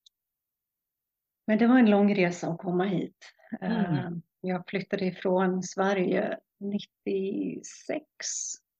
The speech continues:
Speaker 2: Mm.
Speaker 1: Ehm, nittioåtta flyttade jag till Belgien, eh, och har bott, bodde där i ganska exakt tjugo år.
Speaker 2: Mm.
Speaker 1: Eh, och det var där jag bodde när min olycka hände.
Speaker 2: Mm.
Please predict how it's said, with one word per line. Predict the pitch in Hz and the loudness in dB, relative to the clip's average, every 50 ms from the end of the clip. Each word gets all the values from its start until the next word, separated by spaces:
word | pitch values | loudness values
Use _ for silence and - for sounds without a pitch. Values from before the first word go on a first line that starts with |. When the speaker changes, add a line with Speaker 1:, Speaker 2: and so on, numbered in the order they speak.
| - | -6
Speaker 2:
Mm. | 269 320 403 320 214 | -6 -2 0 0 0
Speaker 1:
Ehm, | 208 196 196 190 190 190 196 190 190 185 185 185 180 185 190 - _ _ _ _ _ _ _ _ _ _ _ _ _ _ _ _ _ _ _ - | 0 0 -4 -6 -6 -6 -6 -6 -4 -4 -4 -6 -6 -8 -10 -14 _ _ _ _ _ _ _ _ _ _ _ _ _ _ _ _ _ _ _ -6
nittioåtta | 190 190 185 180 - - - 214 214 - - _ - 202 196 190 | -4 -4 -4 -4 -4 -2 -2 -2 -2 -4 -6 _ -2 0 0 0
flyttade | - - 190 190 - 196 190 190 | 0 -4 -6 -4 -4 -4 -2 0
jag | 185 185 180 - | -2 -2 -4 -6
till | - 190 190 185 196 196 | -8 -6 -4 -4 -4 0
Belgien, | 175 202 226 262 269 269 240 240 254 247 240 233 247 226 214 - - | 2 2 2 2 2 0 0 0 0 0 0 0 -2 -4 -6 -6 -2
eh, | 214 196 190 190 190 190 190 190 | -2 0 2 2 2 2 2 2
och | - - 190 | 2 0 0
har | 190 185 | 0 -2
bott, | 196 196 180 - _ _ _ _ - - - _ _ - 208 | -4 -8 -10 -12 _ _ _ _ -20 -20 -20 _ _ -6 -2
bodde | - 247 208 208 | 0 2 2 4
där | 202 202 196 190 190 | 4 6 6 6 6
i | 190 190 190 190 185 | 4 4 4 2 2
ganska | 185 208 190 175 170 - - 180 | 0 0 0 0 0 -2 -4 -4
exakt | 175 - - - 185 170 - - | -4 -6 -6 -8 -8 -6 -6 -4
tjugo | - - 208 196 190 185 - | -4 0 0 0 0 0 0
år. | - 190 208 - - 220 214 - _ _ _ _ _ _ _ _ _ _ _ - 233 | -2 0 0 0 0 -2 -4 -6 _ _ _ _ _ _ _ _ _ _ _ -4 0
Speaker 2:
Mm. | 214 202 170 | 2 2 2
Speaker 1:
Eh, | 151 - - | 2 2 0
och | 214 | 0
det | 196 196 | 2 4
var | 208 185 | 4 4
där | 202 196 196 | 4 4 4
jag | 190 190 190 | 2 2 0
bodde | 190 208 214 190 208 208 | 0 -4 -4 -2 -2 -2
när | 208 214 208 | -2 -2 -2
min | 220 226 226 208 208 - | -4 -4 -4 -4 -4 -2
olycka | 233 208 202 214 208 - 208 190 | -2 -2 0 -2 -2 -2 -2 -2
hände. | 196 202 202 202 196 - - _ _ _ - - - - - - | -2 -2 -2 -2 -2 -4 -6 _ _ _ -20 -20 -20 -16 -8 -4
Speaker 2:
Mm. | 220 214 196 170 156 160 | -2 -2 -2 -2 -4 -6